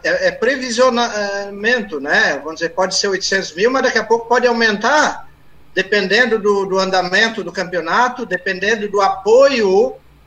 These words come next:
que o Anselmo receber de investidores, né? Porque o pessoal fala muito que na hora do pega pra capar, todo mundo corre, né?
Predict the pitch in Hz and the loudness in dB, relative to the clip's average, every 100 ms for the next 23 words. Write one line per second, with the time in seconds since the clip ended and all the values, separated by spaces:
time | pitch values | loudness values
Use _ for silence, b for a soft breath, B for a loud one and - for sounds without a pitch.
0 | _ _ - 190 196 165 202 220 214 190 | _ _ -6 -4 -2 0 0 0 -2 -2
1 | 196 - 190 - 190 247 185 175 175 175 | -2 -2 -6 -2 2 2 2 -4 -6 -6
2 | 175 143 175 254 226 - 156 220 233 B | -8 -4 2 2 0 -4 -2 -2 -4 B
3 | B B _ - - 190 208 233 - - | B B _ -14 -10 -8 -4 0 2 4
4 | - - - - - - 240 226 254 240 | 4 2 -2 -10 -10 -10 -4 -2 0 -2
5 | 220 - 240 233 233 220 214 233 247 262 | -4 0 0 0 -4 -6 -4 -2 -2 -2
6 | 254 262 269 262 233 175 - 151 170 | -4 -8 -4 0 2 0 -6 -4 -4